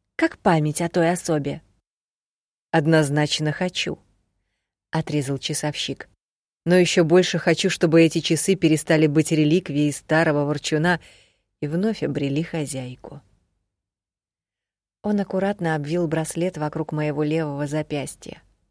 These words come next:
Гладкий корпус часов приятно холодил руку. Тонкий кожаный ремешок идеально прилегал к коже. Символ иверийской династии, корона с семью шпилями,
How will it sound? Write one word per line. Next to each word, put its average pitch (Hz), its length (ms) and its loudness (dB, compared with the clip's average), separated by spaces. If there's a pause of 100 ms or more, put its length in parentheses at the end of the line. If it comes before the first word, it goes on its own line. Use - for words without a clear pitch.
(560)
Гладкий 170 500 0
корпус 165 440 -4
часов 165 420 -6
приятно 156 480 -2
холодил 151 500 -2
руку. 151 360 -8 (1200)
Тонкий 208 360 0
кожаный 185 480 -2
ремешок 165 500 -4 (140)
идеально 156 540 -4
прилегал 143 560 -4
к - 20 -20 (160)
коже. 143 420 -6 (1500)
Символ 214 540 2
иверийской 196 640 2
династии, 175 840 -2 (520)
корона 202 480 4
с - 60 -2
семью 170 340 2
шпилями, 160 640 0